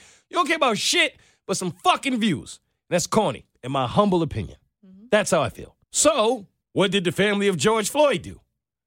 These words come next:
Speaker 1: Exactly what they should have.
Speaker 2: Sued.
Speaker 1: Yep. Oh,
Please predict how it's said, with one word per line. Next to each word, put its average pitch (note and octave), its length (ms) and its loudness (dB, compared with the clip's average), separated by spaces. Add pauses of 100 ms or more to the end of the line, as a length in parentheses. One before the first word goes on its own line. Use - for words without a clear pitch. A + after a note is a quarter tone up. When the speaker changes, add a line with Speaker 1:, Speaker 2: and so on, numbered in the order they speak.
(280)
Speaker 1:
Exactly - 480 0
what F3+ 120 0
they D#3+ 140 0
should A2 220 -6
have. - 180 -20 (520)
Speaker 2:
Sued. - 680 -2 (240)
Speaker 1:
Yep. - 380 2 (800)
Oh, B3+ 400 2